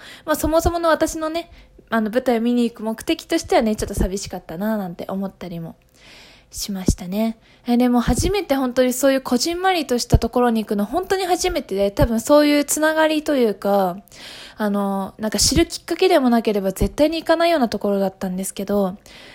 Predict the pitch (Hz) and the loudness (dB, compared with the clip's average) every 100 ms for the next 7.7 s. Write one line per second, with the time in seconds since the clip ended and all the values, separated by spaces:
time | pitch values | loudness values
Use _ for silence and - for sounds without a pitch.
0 | - - 240 - 233 220 - _ _ - | -20 -8 -6 2 4 4 0 _ _ -6
1 | 226 214 208 202 294 381 359 262 247 247 | -2 0 0 2 4 6 4 4 2 6
2 | 226 247 262 277 277 277 311 277 226 214 | 8 10 10 6 4 0 2 4 4 2
3 | 220 226 214 339 453 370 240 233 226 214 | 2 2 4 2 4 6 6 4 2 0
4 | 208 - - - - - _ - 202 196 | -4 -10 -20 -20 -20 -20 _ -8 -6 -4
5 | 196 262 311 277 359 381 370 370 370 359 | -4 -4 0 2 2 0 2 2 2 -2
6 | 349 330 320 330 330 262 240 220 202 196 | -2 -4 -2 -4 0 0 2 2 2 0
7 | 190 185 180 247 294 294 | 0 -2 -4 -2 0 0